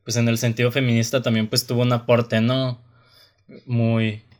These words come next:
muy fuerte y, pues, obviamente,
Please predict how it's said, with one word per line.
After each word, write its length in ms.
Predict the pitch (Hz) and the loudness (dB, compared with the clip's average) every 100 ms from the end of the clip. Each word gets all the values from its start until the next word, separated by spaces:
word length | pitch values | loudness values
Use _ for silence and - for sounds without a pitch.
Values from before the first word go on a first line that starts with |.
| _ _ _ _ _ - - | _ _ _ _ _ -20 -8
muy 200 | 113 117 | -2 0
fuerte 600 | 117 135 143 160 156 151 - | 2 0 2 0 0 0 -6
y, 360 | 120 113 104 98 _ _ - - | -4 -2 -4 -8 _ _ -20 -8
pues, 360 | - 123 - - | 0 0 0 -8
obviamente, 840 | - 127 135 139 135 147 139 123 | -4 0 0 -2 -4 -2 -2 -4